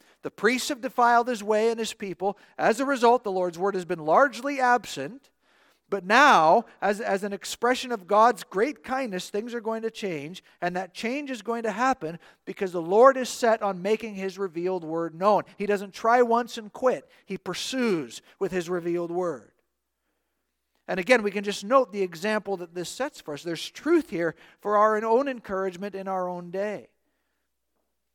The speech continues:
And, and I tell you, this, this is encouragement that we need.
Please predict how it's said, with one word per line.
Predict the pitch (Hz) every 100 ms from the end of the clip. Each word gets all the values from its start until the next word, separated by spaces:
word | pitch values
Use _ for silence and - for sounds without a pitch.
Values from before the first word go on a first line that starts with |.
| _ _ _ _ -
And, | 175
and | 185 180
I | 175
tell | 226 262
you, | 180
this, | 190
this | 202 233
is | 254
encouragement | 190 - 208 202 175 190 _ _ _ -
that | 185
we | 175
need. | 170 208 208 107